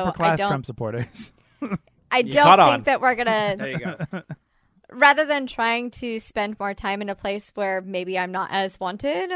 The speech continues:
Speaker 2: like, we,
Speaker 1: That's
Speaker 2: our thing is here, our message is out. We know that they've seen the skywriting. I would say that now is a good time for us to dip out after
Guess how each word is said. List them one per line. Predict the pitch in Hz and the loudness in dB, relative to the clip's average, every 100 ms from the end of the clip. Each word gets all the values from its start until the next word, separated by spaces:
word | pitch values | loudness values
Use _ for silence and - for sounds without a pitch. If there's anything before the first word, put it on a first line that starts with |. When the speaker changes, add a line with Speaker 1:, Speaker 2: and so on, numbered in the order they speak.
| 339 | -8
Speaker 2:
like, | 208 196 185 - - | -2 0 0 -6 -10
we, | 214 208 202 196 | -8 -4 -4 -4
Speaker 1:
That's | 139 - - - | -6 -10 -12 -2
Speaker 2:
our | 214 202 | -2 -2
thing | 254 240 | -4 -2
is | 220 | -4
here, | - 208 202 - | -4 -2 0 0
our | 208 | -2
message | 190 214 202 | -2 -8 -10
is | 196 | -4
out. | 190 175 | -2 -2
We | 208 | -4
know | 202 190 | -6 -8
that | 185 | -8
they've | 196 196 | -10 -8
seen | 190 | -12
the | 185 | -12
skywriting. | - 262 277 262 240 240 240 _ _ - | -6 -2 0 0 -2 -4 -8 _ _ -2
I | 220 | 0
would | 226 214 | 0 -4
say | - 214 208 | -2 0 0
that | 196 196 - | 0 -2 -2
now | 202 190 | -4 -4
is | 190 | -6
a | |
good | 190 185 | -12 -12
time | - 185 | -12 -12
for | 180 | -10
us | 180 185 | -10 -10
to | - 226 214 208 208 | -14 -12 -8 -8 -10
dip | 202 226 226 | -10 -8 -2
out | 214 220 - | 2 2 0
after | 220 - 226 220 220 208 | -4 -4 -4 -2 -2 -4